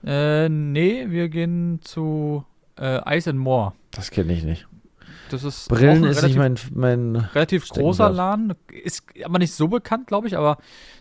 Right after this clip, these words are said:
Speaker 1: da zum Beispiel auch mein guter alter Freund Dirk auch seine
Speaker 2: Ah,
Speaker 1: Brillen
Speaker 2: ja.
Speaker 1: her und die haben grad eine Aktion, äh, zwei Brillen zum Preis von drei.
Speaker 2: Mhm.
Speaker 1: Klingt jetzt erstmal komisch, aber, ähm, ich könnte dann eben noch
Speaker 2: Zwei
Speaker 1: eine zweite
Speaker 2: Brillen f-, zum Preis von drei?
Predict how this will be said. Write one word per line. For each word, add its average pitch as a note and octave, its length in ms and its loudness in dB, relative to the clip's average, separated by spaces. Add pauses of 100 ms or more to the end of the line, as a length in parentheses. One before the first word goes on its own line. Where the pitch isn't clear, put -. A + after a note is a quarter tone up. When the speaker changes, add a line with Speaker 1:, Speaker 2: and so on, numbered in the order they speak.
(120)
Speaker 1:
da C#3+ 160 2
zum D#3 160 -4
Beispiel C#3 360 -2
auch C3+ 80 -4
mein C3+ 200 -4
guter G#3 300 -2
alter D#3+ 480 0
Freund D3 420 0 (100)
Dirk - 380 2 (280)
auch D3+ 160 -6
seine B2 180 -2
Speaker 2:
Ah, B2+ 80 6
Speaker 1:
Brillen A2+ 160 6
Speaker 2:
ja. C3 60 0
Speaker 1:
her C#3+ 80 2
und D3+ 80 -2
die D3 40 0
haben D3 80 -2
grad D3 200 2
eine C#3 100 0
Aktion, E3 640 0 (560)
äh, D3 320 4
zwei D3 380 0
Brillen E3+ 680 0
zum D3+ 200 -12
Preis C#3 260 -2
von C3 440 -4
drei. C3+ 400 -2 (400)
Speaker 2:
Mhm. F#2 140 -6
Speaker 1:
Klingt F#3+ 240 0
jetzt F#3+ 120 2
erstmal - 240 0
komisch, G3+ 480 0 (380)
aber, F3+ 540 0
ähm, D3+ 220 -4
ich - 140 -12 (180)
könnte E3 220 0
dann D#3+ 140 -2
eben D#3 160 0
noch D3 80 -4
Speaker 2:
Zwei G#2+ 160 4
Speaker 1:
eine F3 120 6
zweite D3 260 4
Speaker 2:
Brillen E3 200 2
f-, B2 200 -8 (100)
zum A2+ 200 -6
Preis G#2+ 360 0
von G#2+ 200 -6
drei? G2+ 540 0